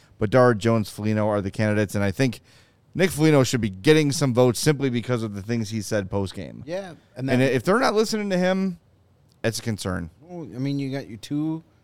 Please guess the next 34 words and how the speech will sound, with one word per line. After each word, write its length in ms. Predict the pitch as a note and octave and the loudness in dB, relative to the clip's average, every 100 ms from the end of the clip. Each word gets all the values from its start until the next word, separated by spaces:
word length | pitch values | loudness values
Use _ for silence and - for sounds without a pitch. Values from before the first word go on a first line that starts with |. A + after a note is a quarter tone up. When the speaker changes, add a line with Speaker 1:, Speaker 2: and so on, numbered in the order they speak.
| _ _ _ | _ _ _
Speaker 2:
two 140 | - C#3+ | -8 -4
of 40 | |
your 120 | D3+ | -4
veterans, 720 | C#3+ D3+ D#3 A2 G2+ - - - _ - - - - - | -4 -4 -4 -6 -10 -14 -18 -20 _ -20 -20 -20 -20 -16
two 100 | B2 | -10
guys 340 | C3+ C#3 B2+ A2+ - _ | -6 -6 -8 -12 -20 _
wearing 380 | G2+ B2+ C#3+ D3 | -8 -4 -2 -2
the 80 | C3+ | -2
letter 340 | C3 C#3+ C3 | -2 -2 0
on 140 | A#2+ A#2+ | -2 -2
their, 240 | A#2 A#2 - | -4 -6 -8
on 140 | A2+ | -8
their 140 | A#2 | -8
jersey 560 | G#2+ B2 C#3 G#2+ F#2+ F#2 - - | -8 -8 -8 -10 -12 -14 -20 -14
saying, 560 | A2+ C3+ A#2 F#2+ F#2+ - _ _ _ _ _ _ - _ _ - _ - - - _ F#2 | -6 -4 -4 -6 -10 -14 _ _ _ _ _ _ -20 _ _ -20 _ -20 -20 -20 _ -14
you 80 | G2+ | -10
know, 180 | G2 A2+ - _ - | -8 -10 -16 _ -18
saying 320 | A#2+ C3 C#3+ | -10 -8 -6
exactly 640 | A2+ A2 A#2 C#3+ D3 D3 | -8 -6 -6 -4 -6 -6
what 320 | C3+ G#2 C3+ A#2+ | -6 -6 -8 -6
we 160 | C3+ | -8
saw. 300 | - D3+ D3+ - - _ _ - - - _ _ | -6 -6 -8 -14 -20 _ _ -20 -20 -20 _ _
This 140 | - - | -18 -8
team 240 | C3 B2 | -4 -2
didn't 240 | A#2+ A#2 | -4 -4
come 200 | A2+ A2+ | -6 -4
ready 200 | A2+ G#2+ | -4 -4
to 80 | G2 | -6
play. 400 | - B2+ D#3+ E3+ - - - _ - - - | -8 -4 -4 -6 -16 -20 -20 _ -20 -16 -10
They 100 | G2+ | -6
thought 260 | A#2 A2+ | -2 -2
they 140 | A2 G#2 | -2 -6
could 160 | G2 | -6
just 300 | G#2 G2+ - | -8 -10 -14